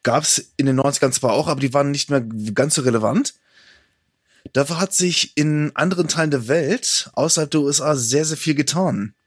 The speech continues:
Und zwar k-,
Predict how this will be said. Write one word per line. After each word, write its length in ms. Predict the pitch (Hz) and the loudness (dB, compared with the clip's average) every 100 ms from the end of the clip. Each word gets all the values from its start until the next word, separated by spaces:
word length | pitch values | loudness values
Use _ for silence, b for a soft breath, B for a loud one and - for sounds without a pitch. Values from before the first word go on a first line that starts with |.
| _ b b b b b b _ _ _ _ _ _ _ _ _ _ _ _ _ _ _ _ _ _ | _ b b b b b b _ _ _ _ _ _ _ _ _ _ _ _ _ _ _ _ _ _
Und 140 | 123 - | -2 -2
zwar 380 | - 139 196 214 | 0 0 0 -4
k-, 160 | - | -10